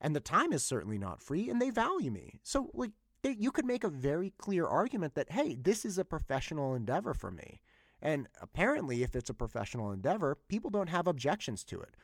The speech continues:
It's only if I'm doing it out of the goodness to my heart that somebody would have an objection to it. They're like, "Look, you need to focus on your own stuff." One of the things that,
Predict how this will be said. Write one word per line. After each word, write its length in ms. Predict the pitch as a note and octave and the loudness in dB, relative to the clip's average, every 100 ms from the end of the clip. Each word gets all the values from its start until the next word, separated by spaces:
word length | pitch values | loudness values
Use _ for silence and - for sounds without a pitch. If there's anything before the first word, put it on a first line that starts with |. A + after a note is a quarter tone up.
| _ | _
It's 160 | C#3 - | 0 6
only 280 | A#3+ C4+ A#3 | 6 4 0
if 120 | G#3 | 4
I'm 180 | F3 C3+ | 4 4
doing 260 | C#3+ C#3+ | 4 4
it 80 | C#3 | 4
out 140 | B2 | 0
of 80 | G2+ | 0
the 80 | A2+ | -2
goodness 380 | B2 B2 A2 - | -2 0 -6 -4
to 80 | A#2+ | -4
my 100 | E2+ | 0
heart 300 | A#2 G#2+ - | 0 0 -2
that 160 | F2+ | -8
somebody 240 | - A2 G2+ | -4 -2 -2
would 120 | G2 | -2
have 180 | G#2 G2 | -2 -4
an 80 | F2+ | -6
objection 500 | - G2+ F#2 - C#2+ | -6 -6 -6 -8 -12
to 140 | A1+ | -14
it. 120 | G#1+ - | -16 -8
They're 120 | B2+ | -2
like, 180 | A#2+ A#2+ | -2 0
"Look, 180 | D3+ A#2+ | -4 -2
you 80 | C#3+ | -4
need 120 | D#3+ | -4
to 80 | C3 | -2
focus 320 | A#2+ - - | -2 -2 -4
on 100 | G2 | -6
your 160 | F2+ | -8
own 80 | - | -10
stuff." 420 | - - - - - - - - - - - - - _ _ _ _ - | -10 -10 -8 -8 -8 -12 -20 -20 -20 -20 -20 -20 -20 _ _ _ _ -4
One 260 | D#3 G#3 | 4 4
of 140 | B3+ G3+ | 4 0
the 100 | E3 | -4
things 440 | - D#3 C#3 A#2+ | 2 2 2 0
that, 300 | A#2 G#2 F2+ | 0 -2 -2